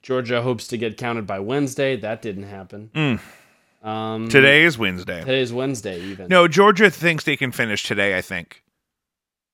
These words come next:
Speaker 2: They're not
Speaker 1: Uh,
Speaker 2: stopping. But there, wasn't there a problem? There was one county or something where the, the clerk went home and they couldn't find her? Like, they didn't have her cell phone number?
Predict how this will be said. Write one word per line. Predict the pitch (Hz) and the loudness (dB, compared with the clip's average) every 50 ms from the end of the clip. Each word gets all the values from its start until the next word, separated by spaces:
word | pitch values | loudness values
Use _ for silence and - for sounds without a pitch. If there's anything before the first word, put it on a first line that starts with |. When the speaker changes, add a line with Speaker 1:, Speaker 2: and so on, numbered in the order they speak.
| _ _ _ | _ _ _
Speaker 2:
They're | 143 151 | 4 6
not | 175 185 | 6 6
Speaker 1:
Uh, | - | 6
Speaker 2:
stopping. | - 107 113 117 151 190 - - 92 95 123 135 - _ _ _ _ _ _ _ _ _ _ _ _ _ _ _ _ _ _ | 4 4 6 8 8 8 6 4 -2 -6 -6 -10 -14 _ _ _ _ _ _ _ _ _ _ _ _ _ _ _ _ _ _
But | - 165 160 | 2 6 6
there, | 180 180 | 6 6
wasn't | 180 208 220 214 277 294 | 8 6 4 4 4 6
there | 269 247 | 6 6
a | 220 | 6
problem? | - - 208 202 208 196 208 202 | 4 2 2 2 2 2 0 -2
There | 185 170 | -2 -2
was | 170 147 | -2 -2
one | 139 165 175 180 180 175 | -2 -2 -2 -2 -2 -4
county | - - 170 170 170 175 180 180 175 175 | -6 -4 -4 -2 -2 -2 -2 -4 -4 -4
or | 170 | -4
something | 165 - 175 170 175 170 160 | -4 -4 -6 -6 -6 -6 -4
where | 165 156 | -4 -4
the, | 143 135 - - - | -4 -6 -8 -6 -6
the | 143 127 | -6 -6
clerk | - - 160 156 165 - - | -4 -4 -2 -2 -2 -2 -4
went | 160 156 - | -6 -6 -6
home | - 107 135 131 131 139 151 160 | -6 -4 -4 -4 -2 -4 -4 -6
and | 143 127 | -6 -8
they | 120 | -8
couldn't | - 143 143 139 - | -8 -8 -10 -10 -8
find | - 123 110 110 120 135 | -8 -6 -6 -6 -4 -4
her? | 151 160 165 180 | -4 -4 -4 -6
Like, | 185 131 123 | -8 -10 -2
they | 117 131 | 0 0
didn't | 131 135 139 | 0 0 0
have | 135 135 | -2 -4
her | 131 123 | -4 -4
cell | - - 113 117 | -4 -6 -6 -6
phone | - 151 156 160 | -6 -8 -6 -6
number? | 160 165 165 180 180 180 | -6 -6 -6 -8 -8 -8